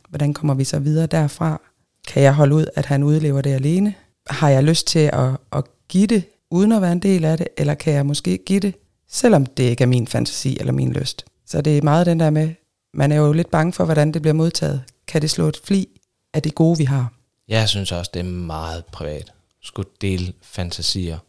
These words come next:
Speaker 2: Øh, det, måske er det også fordi, at fantasier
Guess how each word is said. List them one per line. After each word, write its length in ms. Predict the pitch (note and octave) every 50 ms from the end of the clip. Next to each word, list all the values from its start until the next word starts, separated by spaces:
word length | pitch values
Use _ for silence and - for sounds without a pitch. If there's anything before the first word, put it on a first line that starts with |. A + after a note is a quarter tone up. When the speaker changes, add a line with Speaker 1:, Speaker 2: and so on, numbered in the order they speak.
| _ _ _ _ -
Speaker 2:
Øh, 140 | F2 E2+ D#2+ D#2+ _ _ -
det, 580 | F#2 F2+ F#2 F#2 F2+ F2+ F2 D2 D2+ E2 D2+ F2+ - _ _ _ _
måske 480 | - G#2 G#2+ G#2+ G#2 - - D#3+ D#3+ C#3+
er 60 | G#2
det 100 | E2+ D#2
også 220 | D#2+ F#2 G2+ - -
fordi, 340 | - G#2 G#2 G2+ G2 F#2 -
at 140 | - - -
fantasier 760 | - - F2+ E2+ - - F2 - - B2 A2+ G2 F2+ E2